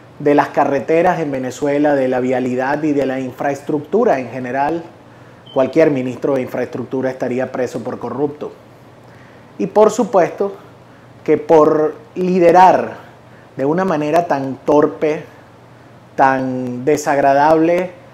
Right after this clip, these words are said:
y tan fuera de contexto sobre la realidad nacional y mundial, cualquier presidente ya hubiese sido, eh, retirado de su cargo, le hubiese sido despojada su investidura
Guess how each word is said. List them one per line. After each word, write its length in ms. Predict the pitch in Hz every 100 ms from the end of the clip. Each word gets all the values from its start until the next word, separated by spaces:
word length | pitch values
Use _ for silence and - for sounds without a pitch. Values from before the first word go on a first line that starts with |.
| - -
y 80 |
tan 220 | 147 160 160
fuera 280 | 196 214
de 160 | 226 190
contexto 680 | 160 147 - 185 - - 135
sobre 280 | 143 135 135
la 140 | 131
realidad 480 | 135 139 139 135 143
nacional 480 | 165 - 139 135 147
y 80 |
mundial, 560 | 160 170 170 147 123 151 - - - - - -
cualquier 380 | 208 208 196 -
presidente 580 | 185 190 151 151 165
ya 100 | 165
hubiese 360 | 147 143 147 151
sido, 480 | - 139 147 151 160 - - - - - - -
eh, 480 | 123 120 117 113 117
retirado 720 | 147 156 156 147 165 185 143
de 100 | 139
su 200 | 139 170
cargo, 480 | 151 135 135 170 180 - - - - - - -
le 140 | 135
hubiese 280 | 131 131 156
sido 320 | 151 156 156
despojada 680 | 160 160 143 139 165 165 135
su 960 | - 135 131 151 151 151 147 135 123 113
investidura 920 | 135 135 127 127 131 156 160 123